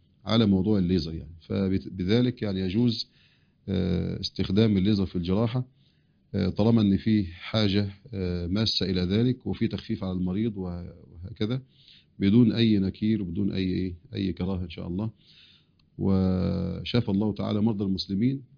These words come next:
وأسأل الله عز وجل أن يعلمنا ما ينفعنا، وأن ينفعنا بما علمنا، وأن يزيدنا وإياكم علما. وصلى الله وسلم وبارك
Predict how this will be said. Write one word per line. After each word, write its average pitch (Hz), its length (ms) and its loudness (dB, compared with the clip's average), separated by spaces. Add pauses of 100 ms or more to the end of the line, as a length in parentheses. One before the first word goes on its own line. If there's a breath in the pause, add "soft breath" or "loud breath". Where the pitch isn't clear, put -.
(120)
وأسأل 110 200 -8
الله 107 120 -4
عز 98 140 -6
وجل 104 300 0
أن 95 200 -4
يعلمنا 92 480 -2
ما 92 100 -4
ينفعنا، 90 520 -8
وأن 92 140 -12
ينفعنا 92 320 -8
بما 87 180 -8
علمنا، 92 420 -4
وأن 90 180 -10
يزيدنا 92 300 -8
وإياكم 92 300 -8
علما. 113 280 -2 (500 soft breath)
وصلى 110 260 0
الله 107 200 2
وسلم 101 380 -4
وبارك 107 380 -4